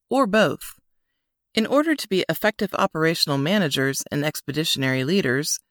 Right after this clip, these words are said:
supervisors must learn to instill positive norms to properly motivate and discipline airmen. Section twenty-two C,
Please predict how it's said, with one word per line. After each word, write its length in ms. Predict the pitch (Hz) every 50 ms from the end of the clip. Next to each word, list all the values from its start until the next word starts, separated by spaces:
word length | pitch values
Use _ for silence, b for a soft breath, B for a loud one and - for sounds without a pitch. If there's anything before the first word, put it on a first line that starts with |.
| _ _ -
supervisors 760 | - - - 370 - 349 233 185 170 160 156 156 147 135
must 320 | 143 151 160 196 220 - -
learn 300 | 165 170 170 151 139 135
to 140 | - - 147
instill 400 | 139 139 - - - 151 139 139
positive 500 | - - - 247 254 254 190 151 139 139
norms 480 | 135 131 131 131 131 131 131 - - -
to 100 | - -
properly 460 | - - - 226 233 - 202 165 151 143
motivate 560 | 143 139 160 196 214 208 240 240 247 233 - -
and 120 | - 147 143
discipline 540 | - - - - - - - 143 139 135 -
airmen. 440 | - 143 147 147 127 101 85 - - _ _ _ _ _ _ _ _ _ _ _ _ _ _ _ _ _ _ _ _ _ _ _ _ _ _ _ _ _ _ _ _ _ _ _ _ _ _ _ _ _ _ _ _ _ _ _ _ _ _ _ _ _ _ _ _ _ _ _ _ _ _ _ _ _ _ _ _ _ _ _ _ _ _ _ _ _ _ _ -
Section 560 | - - - 285 285 - - - 330 302 285
twenty-two 520 | - - 247 233 226 226 214 - 220 208
C, 460 | 196 - - - 156 123 95 69 143